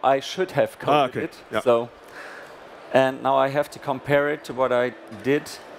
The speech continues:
Speaker 1: Ah, yeah, I see. So I have the entity I D and the aspect, which is the pump.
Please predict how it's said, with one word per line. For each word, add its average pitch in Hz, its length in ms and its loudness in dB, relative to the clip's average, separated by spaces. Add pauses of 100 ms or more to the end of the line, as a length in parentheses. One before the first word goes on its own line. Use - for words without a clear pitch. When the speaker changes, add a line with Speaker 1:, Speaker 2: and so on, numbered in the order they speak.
(600)
Speaker 1:
Ah, 127 320 2
yeah, 117 200 2
I 123 200 0
see. 156 440 -6 (120)
So 135 340 2 (160)
I 131 160 4
have 151 320 0
the 135 340 -2 (280)
entity 143 520 -2
I 143 180 4
D 156 340 -4 (640)
and 143 180 4
the 139 200 -4
aspect, 160 540 2
which 117 200 -4
is 123 140 -6
the 120 60 -6
pump. 127 400 2